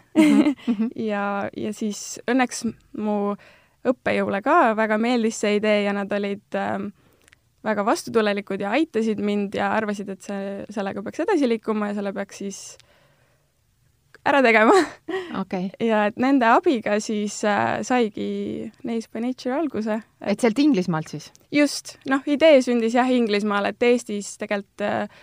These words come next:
Speaker 2: alustasime kaks tuhat üheksateist oktoobris alles selle ettevõttega, et see kõik oli sihuke pikem protsess.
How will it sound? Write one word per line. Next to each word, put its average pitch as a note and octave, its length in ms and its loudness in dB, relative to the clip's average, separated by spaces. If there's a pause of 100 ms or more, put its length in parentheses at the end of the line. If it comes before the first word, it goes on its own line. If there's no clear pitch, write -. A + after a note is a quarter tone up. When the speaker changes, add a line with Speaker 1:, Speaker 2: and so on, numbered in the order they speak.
(120)
Speaker 2:
alustasime G#3 500 -4
kaks A3 200 -2
tuhat G#3 160 -4
üheksateist G#3 560 -4
oktoobris G3+ 500 -4
alles G3+ 220 -8
selle G#3+ 200 -4
ettevõttega, - 520 -8
et - 140 -16
see G3+ 180 -12
kõik G3+ 300 -8
oli G3+ 100 -6
sihuke G#3 220 -10
pikem G#3 320 -6
protsess. G3 500 -8